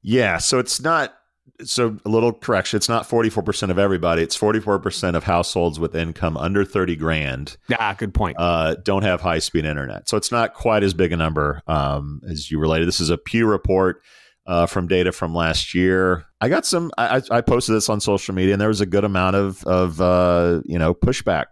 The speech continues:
Speaker 1: from people. Like, who gives a shit? You know, internet is for fun and internet is checking email and shit.
Speaker 2: What?
Speaker 1: And it,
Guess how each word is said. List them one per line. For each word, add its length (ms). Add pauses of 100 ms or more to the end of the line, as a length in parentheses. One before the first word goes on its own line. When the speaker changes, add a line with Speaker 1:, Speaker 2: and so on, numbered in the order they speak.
(140)
Speaker 1:
from 180
people. 380
Like, 400
who 80
gives 220
a 80
shit? 320 (120)
You 80
know, 200
internet 360
is 240
for 320
fun 600
and 140
internet 480
is 260 (380)
checking 340
email 420
and 120
shit. 280
Speaker 2:
What? 320
Speaker 1:
And 120
it, 100